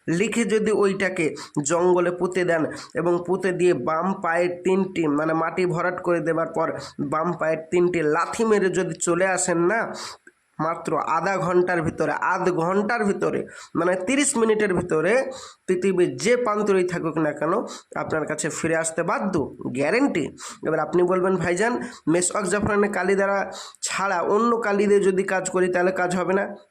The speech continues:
না ভাইজান, অন্য কালি দিয়ে কাজ করলে হবে না। এবার আপনি বলবেন, "ভাইজান, তাহলে মেসওয়াক জাফরানের কালি তো আমাদের কাছে নেই, আর নামগুলো বাংলায় লিখলে হবে না?" না ভাইজান, বাংলায় লিখলে হবে না, আরবিতেই লিখতে হবে।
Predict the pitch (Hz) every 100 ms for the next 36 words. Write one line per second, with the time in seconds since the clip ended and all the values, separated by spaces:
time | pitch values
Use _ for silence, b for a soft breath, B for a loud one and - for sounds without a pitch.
0 | 143 170 160 156 135 135 165 190 208 202
1 | 185 190 185 170 175 151 165 165 220 220
2 | - 175 - - - B B B 170 170
3 | - 202 208 196 196 180 180 190 190 190
4 | 196 175 165 - 180 175 185 185 180 170
5 | 156 165 170 160 160 160 165 175 165 240
6 | 208 113 - _ _ _ _ - _ -
7 | B B B - 160 156 156 190 202 196
8 | 165 165 175 185 190 185 196 180 180 190
9 | 202 - B 160 185 170 170 143 156 151
10 | 165 175 175 170 180 165 156 170 196 -
11 | 165 165 175 196 214 190 180 160 135 123